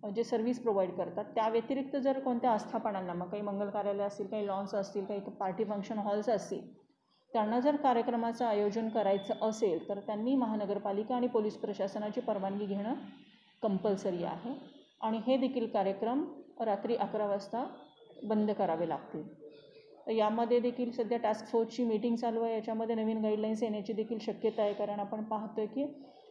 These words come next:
अ, positivity rate आपल्या राज्याचा वाढलेला आहे आणि सोलापूर जिल्हा red झोनमध्ये गेलेला आहे. तर या अनुषंगाने काही महत्त्वाचे निर्णय आज रात्री पण येऊ शकतील आणि त्याने अजून निर्बंध यामध्ये कठीण होऊ शकतील.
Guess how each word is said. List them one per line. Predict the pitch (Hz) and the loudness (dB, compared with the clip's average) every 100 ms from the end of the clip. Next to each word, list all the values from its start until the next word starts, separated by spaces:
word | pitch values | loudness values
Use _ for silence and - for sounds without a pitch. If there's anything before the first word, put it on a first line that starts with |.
| - | -4
अ, | 180 | 0
positivity | 214 202 214 233 233 240 | 2 4 2 0 0 2
rate | 220 214 214 | 2 2 0
आपल्या | 202 208 202 | -2 0 0
राज्याचा | 180 208 202 220 | 0 -2 0 2
वाढलेला | 190 185 202 202 | 2 2 2 0
आहे | 196 226 | -2 -2
आणि | 208 214 | -4 -2
सोलापूर | 220 208 214 247 | 0 0 2 0
जिल्हा | 240 247 254 | 2 2 4
red | 240 226 | 6 4
झोनमध्ये | 220 226 214 180 170 | 4 2 2 2 2
गेलेला | 165 156 143 | 2 2 0
आहे. | 135 - - _ - - _ - - - | -4 -10 -20 _ -20 -20 _ -20 -10 0
तर | 233 | 2
या | 220 | 4
अनुषंगाने | 226 240 226 233 | 2 0 0 0
काही | 233 240 | 0 2
महत्त्वाचे | 233 220 240 247 254 | 2 2 2 2 2
निर्णय | 240 226 220 | 2 2 0
आज | 226 214 220 | -2 0 2
रात्री | 214 214 220 | 0 0 -4
पण | 226 | -2
येऊ | 208 233 | 0 0
शकतील | 226 240 - 254 - - - _ _ 233 | 0 -4 -2 -2 -4 -12 -20 _ _ -4
आणि | 220 226 | -2 -2
त्याने | 220 | -2
अजून | - 214 269 | 0 4 6
निर्बंध | 254 226 226 226 233 226 220 | 8 6 4 4 4 2 2
यामध्ये | 208 208 202 208 208 - - - - - _ - 226 240 | 2 0 0 -2 -4 -12 -18 -20 -20 -20 _ -4 2 4
कठीण | 233 285 | 8 10
होऊ | 226 196 | 10 6
शकतील. | 175 175 - - - | 0 -6 -6 -10 -12